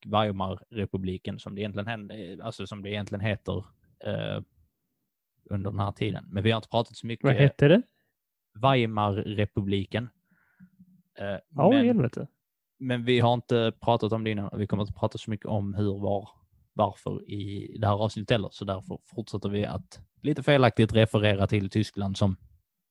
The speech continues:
Speaker 1: Tyskland. Vill bara ha det sagt också. Så att ingen skickar, eh, hatmail. Och vill man skicka hatmail så skickar man det till theodor punkt olsson at mail punkt com. Eller vad han har för adress.
Speaker 2: Ja,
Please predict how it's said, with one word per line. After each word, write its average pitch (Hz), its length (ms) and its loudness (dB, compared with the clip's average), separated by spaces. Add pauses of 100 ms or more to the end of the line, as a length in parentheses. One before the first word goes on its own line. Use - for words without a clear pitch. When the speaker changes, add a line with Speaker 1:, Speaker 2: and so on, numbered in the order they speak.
(120)
Speaker 1:
Tyskland. - 280 -2 (1000)
Vill 95 200 -6
bara 101 140 6
ha 98 120 6
det 98 160 2
sagt - 240 -2
också. 175 280 4 (500)
Så - 120 0
att - 60 -2
ingen 151 360 2
skickar, 107 500 4
eh, 98 180 2
hatmail. 107 440 2
Och 117 180 -2
vill 135 100 6
man 139 120 2
skicka 139 220 6
hatmail 156 480 4
så 127 220 2
skickar 127 200 2
man 123 120 -2
det 113 100 0
till 98 300 -2 (160)
theodor 185 680 -2 (120)
punkt 156 340 -2
olsson 139 440 4
at 139 300 -2
mail 127 420 2
punkt 123 260 0
com. - 340 2
Eller 117 120 -2
vad 107 180 0
han 107 100 0
har 104 120 2
för 101 240 -4
adress. 98 360 -10 (280)
Speaker 2:
Ja, 127 180 -2